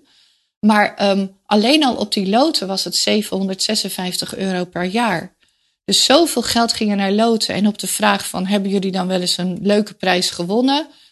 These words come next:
Nee, eigenlijk niet. Het waren altijd maar kleinigheidjes. Dus, nou ja, en dan de laatste die ik dan eventjes wilde aanhalen, dat is een, eh, een gezin.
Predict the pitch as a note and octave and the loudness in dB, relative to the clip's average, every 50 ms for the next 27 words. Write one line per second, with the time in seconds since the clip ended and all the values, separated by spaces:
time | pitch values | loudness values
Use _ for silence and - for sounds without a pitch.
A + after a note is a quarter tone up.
0 | _ _ - G3 G3+ F#3+ F3+ E3+ E3+ E3+ - - F#3 F#3 G3 F#3+ - G3+ G3 F#3+ | _ _ 0 0 2 2 0 -2 -4 -8 -6 -4 -2 -2 0 0 0 -2 0 0
1 | G3 F#3+ F#3+ E3+ F3 - - - - F3 F3+ F3+ F3 - F#3 - F#3+ F#3 - F#3 | 0 0 0 -2 -4 -8 -8 -4 -2 -2 0 2 2 2 0 0 -2 -4 -4 -6
2 | F3+ - - G3+ G3+ G3 F#3+ - - - E3+ F3 F3 E3+ - - - - - - | -4 -2 0 0 2 2 0 -2 0 -2 -2 -2 -2 -4 -6 -8 -6 -4 -4 -6
3 | - _ _ _ _ _ _ _ _ _ _ _ _ _ _ _ _ _ _ - | -6 _ _ _ _ _ _ _ _ _ _ _ _ _ _ _ _ _ _ 4
4 | - A3+ A#3 A3+ - - - - A3 G#3+ F#3 E3 - F#3 G3+ G#3+ G#3 G3+ G3 G3 | 6 6 6 6 2 -2 -2 2 4 4 6 6 6 6 4 4 4 2 2 4
5 | G#3 A#3+ B3 - - - B3 A3+ A#3+ A#3 A3+ - A3 G#3+ A3 G#3+ G#3+ - - - | 4 4 4 2 2 2 2 4 2 2 2 0 0 2 2 2 2 0 0 -2
6 | - - G#3 G#3 G3+ - - G3 G3 G3 G3 F#3+ F#3 F#3 F#3 F#3+ F#3+ F#3+ F#3+ F#3+ | -2 -2 -2 -2 -2 0 0 0 0 0 -2 -2 -2 -2 -2 -2 -4 -4 -6 -6
7 | - - G#3 G3+ - - - - - F3+ F#3 F#3 F3+ D#3+ F#3 F#3 - G3 G#3 - | -2 0 0 0 0 0 -4 -4 -4 -4 -4 -4 -4 -4 -4 -4 -4 -4 -4 -2
8 | - G#3 - A3+ G#3+ G#3 G3+ G3+ - | -2 0 2 2 4 4 2 0 -4